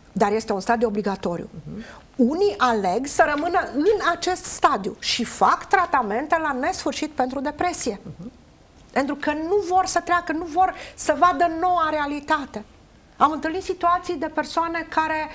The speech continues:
Speaker 1: au suferit pentru că soțul le-a părăsit acum treizeci de ani. Serios, erau în depresie că le-a părăsit acum treizeci de ani. Serios? Nașpa, nu, ce-ți facem? Știi? Adică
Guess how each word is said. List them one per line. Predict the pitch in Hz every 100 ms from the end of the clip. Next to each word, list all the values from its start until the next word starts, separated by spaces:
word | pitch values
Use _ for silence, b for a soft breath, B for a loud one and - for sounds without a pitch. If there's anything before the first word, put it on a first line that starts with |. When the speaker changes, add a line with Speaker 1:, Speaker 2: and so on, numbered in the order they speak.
| B B -
Speaker 1:
au | 277 302
suferit | 294 311 320 339 -
pentru | 320 320 302
că | - 302
soțul | 330 330 330 320
le-a | 311 311
părăsit | 294 294 320 311
acum | 302 302
treizeci | 302 285 285
de | 285
ani. | 277 214 -
Serios, | - 349 392 302 185
erau | 240 330
în | 339
depresie | 320 370 370 339
că | 330
le-a | 320
părăsit | 330 320 330
acum | 302 302
treizeci | - 294 285
de | 302
ani. | 254 196 190 202 190 180
Serios? | 175 247 233 196 320 226 - - B B B B B -
Nașpa, | 302 359 - - 185
nu, | 208 196 220 226 240 -
ce-ți | 269
facem? | 175 - - - B B B B _ - -
Știi? | - 226 233 B B B
Adică | 269 285